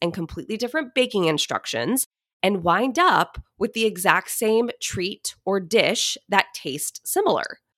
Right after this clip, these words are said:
We would understand that different inputs and different ingredients under different environments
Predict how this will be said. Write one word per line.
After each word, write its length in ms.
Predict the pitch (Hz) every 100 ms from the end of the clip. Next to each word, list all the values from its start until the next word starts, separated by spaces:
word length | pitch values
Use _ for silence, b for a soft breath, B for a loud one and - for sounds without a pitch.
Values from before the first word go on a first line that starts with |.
| _
We 180 | - 254
would 140 | 330 330
understand 920 | 262 220 - 381 403 76 214 285 - _
that 200 | 208 185 - 170
different 340 | 208 208 -
inputs 500 | 170 147 147 - -
and 140 | 165 165
different 300 | 170 220 302
ingredients 580 | 254 175 151 147 202 -
under 220 | 175 180 170
different 400 | 165 185 220 220
environments 680 | 220 302 269 143 165 214